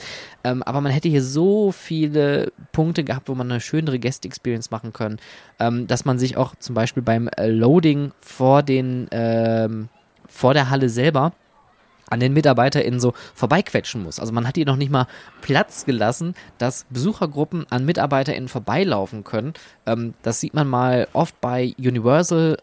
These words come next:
äh, aber auch bei Disney, dass in den Warteschlangen Nischen mit eingebaut worden sind, wo MitarbeiterInnen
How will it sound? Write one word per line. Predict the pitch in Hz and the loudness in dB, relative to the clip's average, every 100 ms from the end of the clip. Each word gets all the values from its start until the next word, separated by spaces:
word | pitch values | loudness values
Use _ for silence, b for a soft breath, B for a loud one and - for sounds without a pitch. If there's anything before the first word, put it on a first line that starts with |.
| _ | _
äh, | - | -6
aber | 117 117 113 - - 120 | -2 0 -2 -2 -4 -2
auch | 113 | 0
bei | - 117 | 0 0
Disney, | 160 - 143 143 B B - | 0 -2 -2 -4 B B -4
dass | 131 - - | -2 -2 0
in | 165 | 2
den | 185 139 | 2 0
Warteschlangen | 147 175 - 156 156 - - | -2 -4 -2 -2 -2 -4 -4
Nischen | 147 254 - 147 | -2 -2 -4 -4
mit | 113 107 | -4 -2
eingebaut | 107 107 98 101 - | -4 -2 -2 -2 0
worden | 101 98 | -2 0
sind, | 123 170 B B | -2 -4 B B
wo | 107 117 175 | -2 4 6
MitarbeiterInnen | 175 170 - 135 127 143 - 131 | 4 0 -2 -2 -2 -2 -4 -6